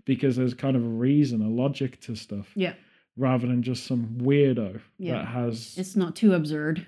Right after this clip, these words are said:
Speaker 1: Well, that's, it's, it's kind of funny because Saw kind of became a bit stupid to me.
Speaker 2: Right.
Speaker 1: The, the original film. I haven't seen any of the sequels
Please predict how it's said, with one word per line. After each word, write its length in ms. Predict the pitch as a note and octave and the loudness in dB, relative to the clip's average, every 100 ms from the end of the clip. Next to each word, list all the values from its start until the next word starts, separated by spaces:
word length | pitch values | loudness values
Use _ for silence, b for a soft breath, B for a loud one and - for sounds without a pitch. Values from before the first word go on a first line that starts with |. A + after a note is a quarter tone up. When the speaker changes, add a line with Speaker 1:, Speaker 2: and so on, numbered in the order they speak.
| _ | _
Speaker 1:
Well, 160 | G#3 B3+ | 2 4
that's, 300 | C#4 C4+ - | 4 2 -6
it's, 340 | F#3 G#3 - | -2 -2 2
it's 200 | G#3 G#3 | 4 4
kind 260 | - A#3+ A#3+ | 2 4 6
of 100 | A3+ | 6
funny 260 | - F#3+ A3+ | 4 4 8
because 280 | G3 F3+ F3 | 8 6 2
Saw 320 | - G3 G#3 | 4 6 6
kind 260 | G#3 F#3+ F#3 | 6 2 4
of 80 | D3 | 2
became 400 | C#3+ D3+ C#3+ B2+ | 0 2 2 2
a 40 | |
bit 200 | B2+ - | 2 -2
stupid 500 | - - D3 D#3 D3+ | -2 2 2 2 -2
to 80 | - | -2
me. 240 | F#2+ G#2 G#2 _ _ - | -6 -6 -12 _ _ -12
Speaker 2:
Right. 340 | F3+ D#3+ D3 | -8 -8 -4
Speaker 1:
The, 200 | C#3 D3 | 0 2
the 100 | C#3+ | 4
original 460 | C#3+ D3 D3 D3+ C3+ | 6 6 4 2 0
film. 400 | - C#3+ G2+ A2 _ _ _ | 0 0 0 -4 _ _ _
I 60 | C#3+ | 0
haven't 160 | F3 E3 | 2 2
seen 400 | - E3 E3+ - | 2 4 4 2
any 220 | D#3 D3+ | 0 2
of 60 | C3 | 2
the 80 | A#2 | 0
sequels 600 | - G#2+ G#2 G#2+ A#2 | -2 -4 -4 -8 -8